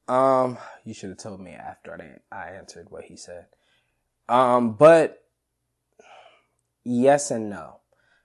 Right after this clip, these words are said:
I say yes because I think, at least for me, my level of work, um, and no matter what I do, even on days where I B S, I just wanna be the best at everything I do.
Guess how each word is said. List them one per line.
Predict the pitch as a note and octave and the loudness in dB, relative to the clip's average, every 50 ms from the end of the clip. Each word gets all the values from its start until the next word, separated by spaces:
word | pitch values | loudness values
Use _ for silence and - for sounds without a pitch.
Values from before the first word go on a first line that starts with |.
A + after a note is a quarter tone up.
| _ _ _ _ _ B2+ | _ _ _ _ _ 2
I | C#3 D#3+ E3+ | 2 4 4
say | D#3+ - - D#3+ C#3+ C3+ | 2 0 2 2 2 2
yes | B2 A#2+ A#2+ A#2 B2 C3+ D3 D#3 E3 E3+ - - - | 2 0 0 2 2 4 4 4 2 0 -2 -6 -6
because | C#3 C3+ C3+ B2+ B2 - D3 C3+ B2+ A#2+ A2 - - | -4 -2 -2 -2 -2 0 2 2 2 2 0 -2 -4
I | A#2+ A#2 A#2 | -4 -4 -4
think, | - - - A#2+ A#2+ A#2 A2+ F#2+ - - | -6 -6 -4 -4 -2 -2 -4 -6 -10 -10
at | A2+ A2 G#2+ | -8 -6 -4
least | A2 B2 B2 B2 - - - | -2 -2 -2 -4 -6 -8 -8
for | A#2 G#2+ | -8 -8
me, | G#2 G#2+ A2+ B2 C3 C#3 C#3+ C#3+ C#3 - _ _ _ _ _ _ _ _ _ _ - | -6 -4 -4 -2 -2 -2 -2 -4 -8 -14 _ _ _ _ _ _ _ _ _ _ -12
my | G2 G#2+ A2+ A#2+ B2+ C3 | -6 0 2 2 4 4
level | B2 A#2 A#2 A#2+ B2 B2 B2 B2+ B2 A2+ - | 4 4 4 4 4 4 4 4 2 2 2
of | - G#2 G2+ G2 F#2+ | 0 -4 -8 -10 -10
work, | G2 F#2+ G2+ A2+ B2 C3 - - - - - - - _ _ _ _ _ _ _ _ _ - | -8 -4 -2 0 0 -2 -2 -6 -14 -18 -20 -20 -20 _ _ _ _ _ _ _ _ _ -10
um, | A#2 A#2 A2 A2 G#2+ G#2 G2 - | -8 -6 -6 -6 -6 -8 -10 -10
and | A2 A2 A2 G#2+ G#2+ G#2 G2+ G2+ - _ _ _ _ _ _ _ _ _ _ _ _ _ _ - | -10 -10 -8 -8 -10 -10 -12 -14 -16 _ _ _ _ _ _ _ _ _ _ _ _ _ _ -4
no | A2 A#2+ A#2+ | 0 2 4
matter | B2 C#3 C#3+ D3+ D3 C#3 | 6 6 6 6 6 6
what | C3+ C#3+ C#3+ C#3+ | 8 8 8 8
I | C#3 C3 B2+ B2 | 8 6 4 2
do, | A2+ G#2 A#2+ A#2+ A#2+ A#2+ A2+ | 0 0 0 0 0 0 0
even | E2+ B2+ C3 C3 B2+ B2+ A#2+ | 0 0 0 0 0 0 -2
on | A#2 A#2 G#2+ | -2 -4 -4
days | G2 A2 A2 A2+ A2+ G#2+ - | -4 -4 -4 -4 -4 -6 -6
where | G#2 G#2+ G2+ | -6 -6 -6
I | F#2 G2 G2 | -6 -8 -10
B | F#2 F#2 G#2 G#2+ A2 | -12 -10 -8 -8 -8
S, | A2 A2 A2+ A#2 A#2 - - - _ _ - - - G#2+ | -6 -6 -8 -10 -10 -14 -18 -20 _ _ -20 -20 -16 -12
I | G#2+ A#2 | -12 -12
just | A2+ G#2 - - | -12 -12 -14 -14
wanna | A#2 G#2 G2 F#2+ | -14 -14 -14 -14
be | F#2+ F2+ | -16 -16
the | F2+ F2 | -18 -16
best | F2 F#2 F2 - - - | -14 -14 -14 -14 -14 -14
at | B1+ | -16
everything | D2+ D#2+ D#2+ - - - - | -16 -16 -18 -20 -20 -20 -20
I | - - - | -20 -20 -20
do. | - - | -20 -20